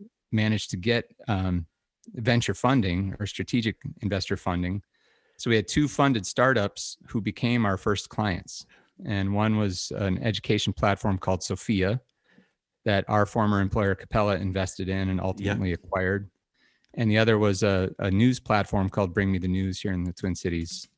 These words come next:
Speaker 1: that was trying to change, um, journalism on the local level. So really exciting. And, and to our surprise, what that did was both, once people started hearing about those businesses and where they came from, we started getting a lot of,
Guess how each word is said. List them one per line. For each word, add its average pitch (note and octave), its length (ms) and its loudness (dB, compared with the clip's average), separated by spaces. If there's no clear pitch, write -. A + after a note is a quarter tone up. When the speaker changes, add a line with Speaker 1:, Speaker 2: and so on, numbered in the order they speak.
Speaker 1:
that G2 160 -6
was F#2 240 -8
trying G2 300 2
to F2+ 80 -4
change, F#2+ 720 -4
um, E2+ 380 -4
journalism G2+ 560 0
on F2 100 -2
the E2+ 80 -4
local F2+ 300 0
level. E2+ 340 -6
So - 180 0
really E3 420 6
exciting. B2 640 6
And, G#2 400 4
and G2+ 440 0
to B2+ 180 -2
our B2 140 6
surprise, A2 560 2
what F#2+ 140 0
that C#3+ 280 2
did G#2+ 240 4
was G2 340 0
both, - 480 0
once A#2+ 220 4
people A#2 220 0
started G#2+ 320 2
hearing A2 260 4
about G2 240 2
those G2 220 0
businesses G2+ 560 0
and F#2+ 80 0
where F#2+ 120 0
they F2+ 100 -2
came G#2+ 280 0
from, F#2 480 -2
we G#2 80 -4
started G#2 340 0
getting G#2 240 0
a F#2 60 -4
lot G#2 260 2
of, F2 200 -6